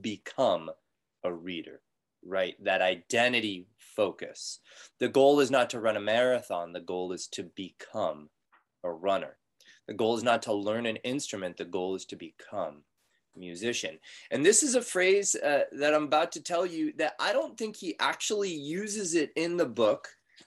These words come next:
Um, but I, it, I listened to an interview that he did, uh, with one of the ted Talk staff,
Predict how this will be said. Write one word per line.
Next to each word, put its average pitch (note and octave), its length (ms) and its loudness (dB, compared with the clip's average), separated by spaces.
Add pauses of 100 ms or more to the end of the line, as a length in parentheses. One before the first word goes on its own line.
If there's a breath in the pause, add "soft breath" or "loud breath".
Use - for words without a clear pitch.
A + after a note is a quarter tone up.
(160)
Um, C#3 320 4 (260)
but G3+ 400 6 (120)
I, D#3+ 460 4
it, D3+ 220 -2 (240)
I D3 200 8
listened D#3+ 440 0
to D#3 120 2
an C#3 80 0
interview C#3 560 2
that A#2 200 2
he B2+ 220 -4
did, G#2+ 480 2 (160)
uh, G2 440 4
with G#2+ 240 -4
one A#2+ 160 -4
of G#2+ 100 -6
the F#2+ 220 -2 (180)
ted D3+ 300 -2
Talk G#2+ 320 0
staff, F2 520 -2